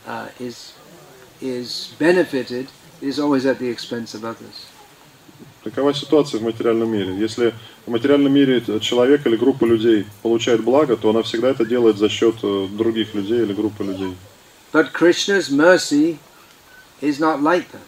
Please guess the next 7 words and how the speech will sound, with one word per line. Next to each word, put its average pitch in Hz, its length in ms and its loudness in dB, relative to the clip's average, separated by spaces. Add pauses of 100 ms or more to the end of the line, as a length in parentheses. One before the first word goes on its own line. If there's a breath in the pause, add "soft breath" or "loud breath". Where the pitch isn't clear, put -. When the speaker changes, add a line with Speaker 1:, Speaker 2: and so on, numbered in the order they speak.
(300)
Speaker 2:
Но 131 360 2
милость 151 340 2
Кришны 123 540 -2 (120)
отличается 113 600 -2
от - 80 -8
этого. 104 280 -8 (460)
Speaker 1:
If 120 160 -10